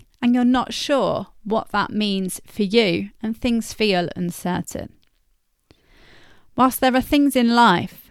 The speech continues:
that do need to be addressed and managed, we can also find ourselves thinking the same things over and over each day, stuck in the same cycles and patterns.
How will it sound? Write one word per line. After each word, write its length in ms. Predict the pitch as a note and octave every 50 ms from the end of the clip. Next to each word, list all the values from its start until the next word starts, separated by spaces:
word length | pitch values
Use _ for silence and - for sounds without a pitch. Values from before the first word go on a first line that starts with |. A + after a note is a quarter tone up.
| _ _ _
that 220 | - A#3 A3+ -
do 180 | - C#4+ D4 D#4
need 260 | C4+ A#3+ G3+ F#3 F3+ -
to 100 | - F3+
be 120 | - F3
addressed 560 | F3 E3 - - F#3 E3+ E3+ F3 - - - -
and 160 | - G3 F#3+
managed, 680 | G3 F#3+ F#3+ - - - - - - - - - - - _ _ _ _ _ -
we 80 | B3
can 160 | - - C4 B3+
also 640 | - B3 C4 C4+ C4 - - A3 G3+ F#3+ F#3 - -
find 380 | - - - C#4 C4 C4+ C4 A#3+
ourselves 500 | A3 G#3+ - - F#3+ F3+ F3 F3 F3 -
thinking 600 | - - C#4 C4 C4 B3+ - G3 G3 F3+ F3 E3
the 140 | - A3+ A#3
same 420 | - - - C#4 C4 C4 B3+ B3
things 560 | A3+ - - B3 A3+ F3+ E3 E3+ F3 - - - - -
over 400 | A#3+ B3+ C4 C4 B3 - A3+ A3
and 100 | G3+ F#3+
over 540 | F3+ F3+ F#3+ F#3+ F3 - F3+ F3+ F3+ F3 - _ _ _ _ _ _ _
each 400 | A3 G3+ G3 - - - - - - -
day, 500 | - G#3 E3+ D#3+ D3+ - - - - _ _ _ _ _ _ _ _ _ - - - - - _ _
stuck 380 | - - - - C#4 C4+ -
in 80 | C4 C4
the 80 | B3 A#3
same 360 | - - - A#3+ A3+ A3+ A3
cycles 800 | A3 - - A3 G3+ G3+ - - - G3+ F#3+ F#3 F#3 F#3 - - - -
and 320 | - E3+ F3 F3 G3 F#3+ - - -
patterns. 840 | - - - G3+ E3+ - - - - - - - - - - -